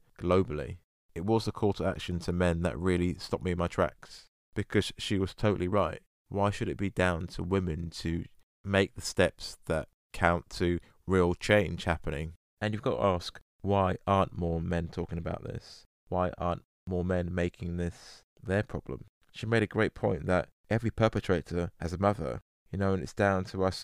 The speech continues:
to raise our sons, our daughters to be respectful of all people,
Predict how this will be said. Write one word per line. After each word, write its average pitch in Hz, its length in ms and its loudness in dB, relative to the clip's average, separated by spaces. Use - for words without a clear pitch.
to 92 340 2
raise 90 320 4
our 95 120 2
sons, 92 560 -2
our 87 180 -2
daughters 90 640 -4
to 90 180 -2
be 90 240 0
respectful 85 800 0
of 107 120 -12
all 87 120 2
people, 87 640 -2